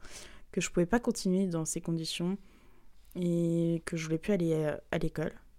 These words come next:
Donc c'est là qu'on a, qu'on m'a changé de collège.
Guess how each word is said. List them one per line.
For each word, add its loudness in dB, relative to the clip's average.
Donc 2
c'est 6
là 2
qu'on 2
a, 0
qu'on -10
m'a -4
changé 2
de -14
collège. -2